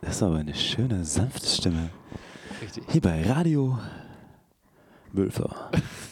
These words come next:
Speaker 1: Ja, <clears throat> ich bin ein bisschen heiser. Ähm,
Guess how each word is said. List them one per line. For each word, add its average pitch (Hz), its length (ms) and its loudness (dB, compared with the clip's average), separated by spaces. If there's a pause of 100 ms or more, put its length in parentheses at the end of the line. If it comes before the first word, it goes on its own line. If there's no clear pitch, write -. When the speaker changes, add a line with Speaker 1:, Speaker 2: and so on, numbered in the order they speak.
(920)
Speaker 1:
Ja, 107 540 6 (240)
<clears throat> - 240 -4
ich - 280 4 (400)
bin - 80 4
ein 123 100 6
bisschen 101 240 4
heiser. 123 380 4 (1400)
Ähm, 90 600 -4